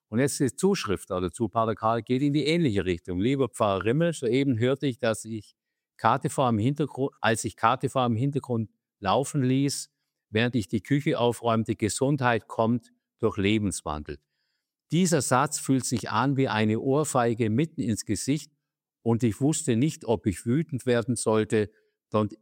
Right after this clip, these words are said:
doch ich konnte gar nicht wütend werden.“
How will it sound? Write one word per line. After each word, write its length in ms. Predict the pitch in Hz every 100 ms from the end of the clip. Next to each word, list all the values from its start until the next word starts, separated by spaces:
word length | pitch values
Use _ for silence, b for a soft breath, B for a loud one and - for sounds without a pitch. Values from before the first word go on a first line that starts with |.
| _
doch 180 | 113 101
ich 200 | 127 -
konnte 420 | - 113 135 131 107
gar 300 | 101 95 107
nicht 420 | 110 95 - _ _ _
wütend 540 | 98 101 - 104 90 _ _
werden.“ 500 | 95 95 90 - 73